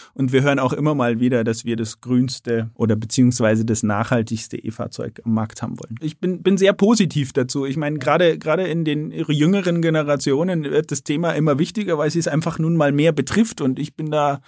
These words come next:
äh, persönlich mega Ambassador für grüne Themen. Mir ist es extrem wichtig. Und wir sehen's da,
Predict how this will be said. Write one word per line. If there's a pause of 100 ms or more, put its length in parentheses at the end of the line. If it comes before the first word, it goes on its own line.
(360)
äh,
persönlich
mega
Ambassador
für
grüne
Themen.
Mir
ist
es
extrem
wichtig. (140)
Und (180)
wir
sehen's
da,